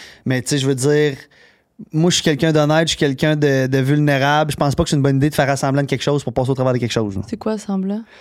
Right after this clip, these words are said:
Speaker 1: Ben non, mais de faire assen-, de, de, de, de se monter un bateau que tu détestes l'autre, passer au travers, moi, j'aurais plus tendance à dire
Speaker 2: Mais là, on peut pas faire ça.
Speaker 1: Ben, c'est ça qu'elle disait.
Speaker 2: Ben non.
Speaker 1: J'ai, j'ai envie de,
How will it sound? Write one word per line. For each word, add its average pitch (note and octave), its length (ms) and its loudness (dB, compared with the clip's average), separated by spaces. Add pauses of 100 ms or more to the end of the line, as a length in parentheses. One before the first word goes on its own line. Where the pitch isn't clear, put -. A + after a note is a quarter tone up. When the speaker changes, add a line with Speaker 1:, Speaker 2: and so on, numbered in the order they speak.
(140)
Speaker 1:
Ben C#3 120 2
non, D#3 100 4
mais D3+ 80 2
de C#3 100 2
faire E3+ 220 2
assen-, D#3 300 0
de, C#3 180 0
de, C3+ 200 0
de, C3+ 140 -2 (180)
de D3+ 140 0
se D#3 140 0
monter F3+ 240 2
un F#3+ 80 4
bateau F3+ 300 2
que F3 100 0
tu - 180 -4
détestes D#3 380 0
l'autre, F#3 160 0
passer D#3+ 200 0
au D#3 40 0
travers, D#3 500 2
moi, E3+ 100 0
j'aurais D3+ 200 2
plus D#3+ 160 -2
tendance D#3 280 2
à C#3+ 80 2
dire D3+ 300 2
Speaker 2:
Mais G3+ 100 2
là, G3+ 120 2
on - 20 -6
peut F#3+ 120 -4
pas F3+ 140 -4
faire F3 200 -6
ça. - 140 -8 (360)
Speaker 1:
Ben, A#2+ 120 0
c'est A2+ 120 -4
ça A#2+ 100 -2
qu'elle A2 140 0
disait. B2 220 0 (240)
Speaker 2:
Ben F#3+ 100 -4
non. A#3 160 -4 (1300)
Speaker 1:
J'ai, C#3 380 2
j'ai D3+ 320 2
envie D#3+ 480 4
de, F#3 340 4